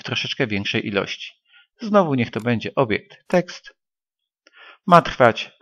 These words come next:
od tego miejsca do końca, ponieważ są to napisy końcowe. E,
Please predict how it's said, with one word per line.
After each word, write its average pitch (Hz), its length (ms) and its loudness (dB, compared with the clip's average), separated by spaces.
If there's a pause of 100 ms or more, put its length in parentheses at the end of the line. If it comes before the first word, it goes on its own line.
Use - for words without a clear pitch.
(180)
od 175 200 4
tego 123 220 2
miejsca 101 340 -4
do 131 160 0
końca, 185 340 0
ponieważ 110 360 -6
są 110 160 -6
to 107 100 -6
napisy 101 580 -4 (320)
końcowe. 143 640 2 (680)
E, 110 280 0